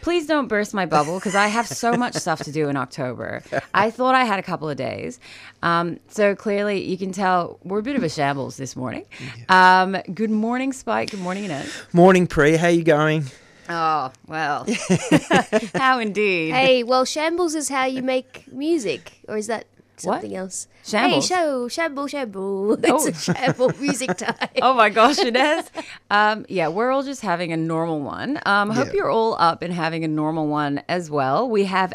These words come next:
Speaker 1: a absolutely packed show this morning, so maybe we will get into what we're gonna be covering. Inez?
Speaker 3: Yes, we will first be joined by Geeta Ramcharanan,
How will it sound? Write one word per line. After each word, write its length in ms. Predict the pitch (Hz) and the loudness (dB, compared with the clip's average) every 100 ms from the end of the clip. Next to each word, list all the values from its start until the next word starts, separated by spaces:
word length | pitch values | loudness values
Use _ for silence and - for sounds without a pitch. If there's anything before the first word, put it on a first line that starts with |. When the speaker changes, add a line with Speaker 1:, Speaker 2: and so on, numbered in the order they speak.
| - | -4
Speaker 1:
a 280 | 196 190 - _ - - | -2 -2 -6 _ -10 -4
absolutely 420 | 226 233 151 180 | -2 -2 -2 -2
packed 440 | - - 190 - | -4 -6 -6 -6
show 480 | - 156 147 143 139 | -8 -2 0 0 -2
this 260 | - 143 - | -2 -6 -4
morning, 440 | 139 131 123 120 | -4 -4 -4 -6
so 160 | 160 165 | -6 -2
maybe 240 | 175 185 | 0 0
we 120 | 202 180 | 0 0
will 100 | 160 | 0
get 260 | 151 156 - | 0 -2 -2
into 440 | 147 156 - 143 | -4 -4 -4 -4
what 240 | 127 160 - | 0 -2 -2
we're 100 | 190 | -6
gonna 140 | 196 | -6
be 100 | 208 | -6
covering. 480 | - 170 - 123 131 | -4 -4 -2 -4 -4
Inez? 360 | 151 147 453 - _ - _ | -4 -4 -6 -12 _ -20 _
Speaker 3:
Yes, 360 | 285 262 214 240 | -2 -2 -2 -4
we 280 | 240 254 247 | -4 -2 -2
will 120 | 240 | -4
first 240 | 233 339 - | -4 -4 -6
be 80 | 277 | -6
joined 260 | 226 220 | -4 -2
by 320 | 214 208 208 - | -2 -2 -2 -4
Geeta 520 | 214 277 - 330 311 | -6 -6 -4 -4 -2
Ramcharanan, 1500 | 240 226 226 - - 220 214 208 - - 202 196 208 311 | -2 -2 -4 -8 -4 -2 -2 -6 -14 -8 -4 -2 0 0